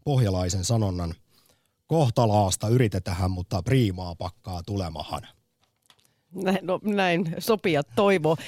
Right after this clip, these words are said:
Speaker 2: Ja hei, semmoinen tärkeä muistutus myös kuulijalta WhatsApp-viesti-, viestinä, että ei sanota niin, että ollaan täällä Turkkuses, vaan ollaan Turuus. Että Turkkuse-sanan käyttäjät, niin ne on kaikki kyllä sit yleensä ulkopaikkakuntalaisia, jotka eivät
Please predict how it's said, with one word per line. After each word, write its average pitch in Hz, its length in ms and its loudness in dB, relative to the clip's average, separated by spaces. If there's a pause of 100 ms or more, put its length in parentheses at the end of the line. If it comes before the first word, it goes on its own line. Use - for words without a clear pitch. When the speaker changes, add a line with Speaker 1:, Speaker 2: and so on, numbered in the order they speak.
(100)
Speaker 2:
Ja 202 60 0
hei, 262 120 4
semmoinen 330 360 2
tärkeä 226 380 2
muistutus 247 500 0
myös 240 220 2
kuulijalta 214 480 4
WhatsApp-viesti-, 175 920 0 (380)
viestinä, 180 540 2
että 160 340 0
ei 190 180 2
sanota 214 360 2
niin, 196 280 4
että 143 340 0
ollaan 156 300 2
täällä 156 200 2
Turkkuses, 190 720 0 (160)
vaan 156 320 2
ollaan 156 420 2
Turuus. 180 640 2 (220)
Että 190 240 0
Turkkuse-sanan 180 1300 0
käyttäjät, 180 500 4
niin 160 100 2
ne 202 60 4
on 196 100 2
kaikki 196 280 2
kyllä 156 160 -2
sit 143 180 -4
yleensä 160 260 2
ulkopaikkakuntalaisia, 139 1040 0
jotka 151 220 0
eivät 165 380 2